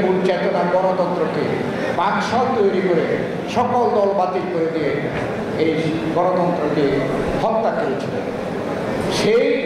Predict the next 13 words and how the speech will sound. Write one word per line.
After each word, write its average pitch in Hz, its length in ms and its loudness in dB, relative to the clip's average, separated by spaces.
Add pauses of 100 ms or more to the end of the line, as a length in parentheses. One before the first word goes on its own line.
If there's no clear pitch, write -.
(240)
বাহাত্তর 233 460 2
থেকে 226 160 2 (100)
পঁচাত্তর 220 460 2 (180)
তারাই 240 300 4 (1000)
যে 220 120 6 (240)
মুক্তি, 233 400 2 (420)
মুক্ত 226 240 2 (200)
চিন্তা 233 300 2 (160)
বিকাশের 220 500 0
জন্য, 196 180 2 (1080)
সংবাদপত্রের 220 800 2
স্বাধীনতার 220 600 2
জন্য, 208 180 2